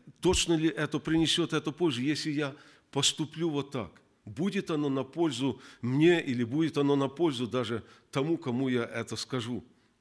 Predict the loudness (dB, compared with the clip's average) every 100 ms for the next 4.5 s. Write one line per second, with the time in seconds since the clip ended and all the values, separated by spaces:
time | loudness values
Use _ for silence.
0 | _ _ _ _ _ _ _ _ _ _
1 | _ _ _ _ -14 -6 -4 -2 -4 -2
2 | 0 0 -2 -4 0 2 0 2 2 2
3 | 2 2 2 2 2 0 0 0 -2 0
4 | 0 0 -2 -4